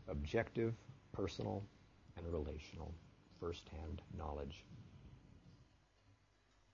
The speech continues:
Let's pray. Lord, we wanna,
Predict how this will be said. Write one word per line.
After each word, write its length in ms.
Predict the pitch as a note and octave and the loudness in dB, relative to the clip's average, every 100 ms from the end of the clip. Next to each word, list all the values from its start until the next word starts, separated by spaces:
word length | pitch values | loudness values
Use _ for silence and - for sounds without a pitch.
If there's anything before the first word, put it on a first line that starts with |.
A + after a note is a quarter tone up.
| - C#3 | -16 -10
Let's 140 | A2 | -10
pray. 160 | - C2 - - - G#3 F#2+ - - - - - - - - - | -10 -12 -12 -16 -14 -12 -12 -12 -16 -14 -14 -12 -14 -14 -8 6
Lord, 240 | A#2 A#2+ | 10 12
we 80 | A2+ | 12
wanna, 340 | G2 G2+ F#2 | 12 12 12